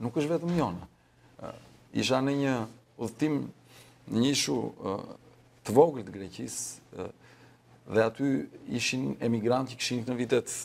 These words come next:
tridhjetë, dyzet, pesëdhjetë në Australi, dhe tashmë prej viteve nëntëdhjetë e këtej kishte ndodhur procesi i kthimit të madh, që do të thotë fëmijët dhe nipërit e atyre që kishin ikur, kishin kthyer dhe kishin investuar në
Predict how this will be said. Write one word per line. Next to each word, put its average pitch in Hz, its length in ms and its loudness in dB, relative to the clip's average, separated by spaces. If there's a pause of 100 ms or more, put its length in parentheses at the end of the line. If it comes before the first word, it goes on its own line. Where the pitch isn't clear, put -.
tridhjetë, 123 320 4
dyzet, 117 320 -2
pesëdhjetë 123 560 0
në 113 160 0
Australi, 110 460 2 (1000)
dhe 107 160 2
tashmë 127 500 2 (500)
prej 117 180 8
viteve 131 320 4
nëntëdhjetë 127 420 2
e 117 60 0
këtej 135 260 2
kishte 120 220 -6
ndodhur 123 320 2
procesi 123 380 0
i - 40 -16
kthimit 131 320 0
të 120 80 -2
madh, 143 280 0 (100)
që 123 80 -2
do 127 100 0
të - 120 -18
thotë - 400 0
fëmijët 127 520 2
dhe 120 140 4
nipërit 131 340 0
e 117 60 2
atyre 123 220 0
që - 80 -14
kishin 127 340 0
ikur, 127 320 0 (380)
kishin 117 260 2
kthyer 139 380 4
dhe 123 100 -2
kishin 120 180 -4
investuar 120 640 0
në 113 140 0